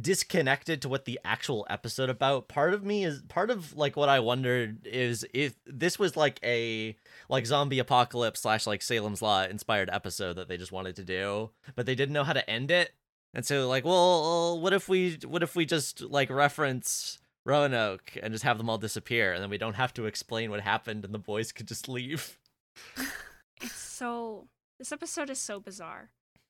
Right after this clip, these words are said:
Speaker 2: Again, it's very Stephen Moffat,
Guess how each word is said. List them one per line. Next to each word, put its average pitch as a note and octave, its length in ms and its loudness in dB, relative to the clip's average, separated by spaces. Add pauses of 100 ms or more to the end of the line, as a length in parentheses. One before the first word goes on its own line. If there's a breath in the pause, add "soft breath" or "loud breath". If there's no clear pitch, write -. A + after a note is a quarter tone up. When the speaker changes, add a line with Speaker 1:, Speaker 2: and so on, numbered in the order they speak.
(220)
Speaker 2:
Again, A3 640 2 (360)
it's A#3 280 0
very A3+ 520 0
Stephen G3 460 -10
Moffat, - 460 -14